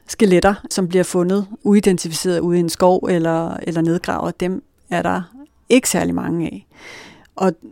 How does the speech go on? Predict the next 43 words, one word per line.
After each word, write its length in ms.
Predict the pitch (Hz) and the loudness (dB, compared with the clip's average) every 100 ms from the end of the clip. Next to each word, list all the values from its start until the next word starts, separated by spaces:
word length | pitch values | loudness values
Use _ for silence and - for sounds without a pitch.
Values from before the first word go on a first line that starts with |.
| - 101 104 | -20 -20 -16
i 240 | - 202 | -6 -2
virkeligheden, 460 | 180 220 208 185 170 | 2 2 4 0 0
så 100 | 196 | 0
er 40 | |
det 100 | 196 | 0
jo 80 | 170 | 0
gudskelov 440 | 208 202 233 180 | -2 -2 0 0
for 80 | 165 | 0
det, 260 | 170 220 254 - - | 4 4 4 0 -12
men 360 | - 185 175 190 | -6 -4 -4 -4
det 180 | 185 | 0
er 60 | 185 | 4
jo 80 | 214 | 2
svært 300 | - 196 185 | 4 0 0
at 80 | 196 | -2
blive 200 | 190 170 | -2 0
væk 160 | 165 | 0
i 20 | |
Danmark, 440 | - 175 160 165 - _ _ _ _ _ | -2 -4 -4 -6 -14 _ _ _ _ _
fordi 300 | - 170 175 | -8 -4 -4
vi 120 | 175 | -2
har 140 | 165 170 | 0 0
jo 60 | |
rimelig 280 | 170 175 185 | 0 0 0
godt 180 | 170 160 | -2 -4
styr 200 | - 190 - | -4 -4 -4
på 320 | 185 175 180 196 | -4 -2 -4 0
borgerne. 380 | 170 160 185 190 _ - - - - _ - | 0 2 -2 -4 _ -20 -20 -20 -20 _ -8
Altså, 200 | 180 175 160 - | -6 -6 -8 -10
de 80 | 190 | -8
fleste 320 | 165 185 - | -4 -6 -4
af 80 | 175 | -4
os 100 | 170 | -4
går 160 | 185 175 | -8 -8
til 100 | 170 | -4
tandlæge, 480 | 175 180 196 202 - _ _ - | -2 -2 -4 -6 -12 _ _ -8
og 360 | 185 170 165 | -4 -2 -2
der 80 | 175 | -2
er 220 | 170 165 | -2 -2
styr 260 | 165 - 185 | -2 -2 -2
på 120 | - | -2
vores 220 | 180 165 | -2 -2
tænder. 320 | - 196 208 | -2 -4 -4